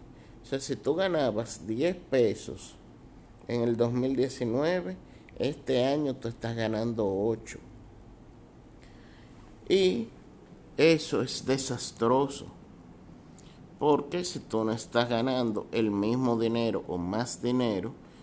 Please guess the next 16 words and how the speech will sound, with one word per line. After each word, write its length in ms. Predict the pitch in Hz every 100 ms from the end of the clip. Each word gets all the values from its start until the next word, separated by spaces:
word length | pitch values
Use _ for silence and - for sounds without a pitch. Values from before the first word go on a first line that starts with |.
| -
eso 220 | - 120
quiere 220 | - 117 113
decir 560 | 123 - 120 107 151 - - - - - - - -
que 140 | 127
tú 160 | - 117
tienes 400 | 113 110 113 113
que 100 | 110
prescindir 720 | - 107 - 98 92 98 90
de 140 | 95
trabajadores, 1080 | 92 98 92 110 107 127 131 123 123 127 - - - - -
tienes 300 | 135 123 123
que 160 | 117
reducir 600 | 113 98 92 92 110 95
gastos, 840 | 98 123 139 127 - - 123 - - - - - -
tienes 720 | 127 120 113 110 110 110 - -
que, 380 | 131 127 113 123